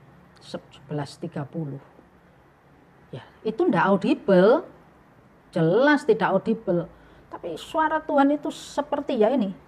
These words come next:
menyentakkan, ya, mengejutkan.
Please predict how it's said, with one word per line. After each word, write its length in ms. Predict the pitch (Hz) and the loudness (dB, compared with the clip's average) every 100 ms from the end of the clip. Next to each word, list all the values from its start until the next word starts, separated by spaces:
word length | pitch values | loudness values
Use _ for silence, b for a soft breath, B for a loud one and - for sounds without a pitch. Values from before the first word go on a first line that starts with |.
| _ - _ - | _ -20 _ -2
menyentakkan, 1120 | 269 285 277 285 262 - 294 - - - 165 - - _ _ _ _ - - - - - - - | 4 6 8 8 6 2 -4 -4 -8 -8 -8 -12 -20 _ _ _ _ -20 -20 -20 -20 -20 -20 -20
ya, 80 | - - - - - - - 233 | -20 -20 -20 -20 -20 -20 -14 0
mengejutkan. 1040 | 277 294 302 - - 226 226 - - 139 | 4 6 4 0 2 2 2 -2 -6 -6